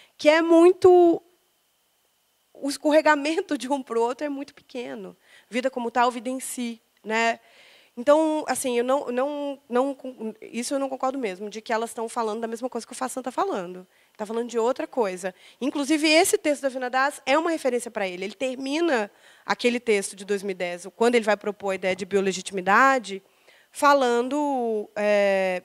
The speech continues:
ele dá o exemplo dos ditadores, por exemplo, que pedem, é,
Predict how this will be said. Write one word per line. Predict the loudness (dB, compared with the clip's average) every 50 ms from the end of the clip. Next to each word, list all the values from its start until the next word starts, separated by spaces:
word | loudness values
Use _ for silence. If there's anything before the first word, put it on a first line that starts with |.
| _ _
ele | -6 -4 -2
dá | 2 4 4
o | 6 6
exemplo | 4 4 0 -4 -4 -4
dos | -6 -6
ditadores, | -4 0 0 0 2 2 0 0 2 0 -2 -4 -4
por | -4 -2 -2
exemplo, | -2 -2 -2 -2 -2 -4 -4 -8
que | -10 -10
pedem, | -2 0 0 0 0 0 -2 -4 -4 -4 -8 -10 _ _ _ _ -20 _ _ _
é, | _ -4 -2 0 2 2 2 2 0 0 -2 -2 -4 -6 -10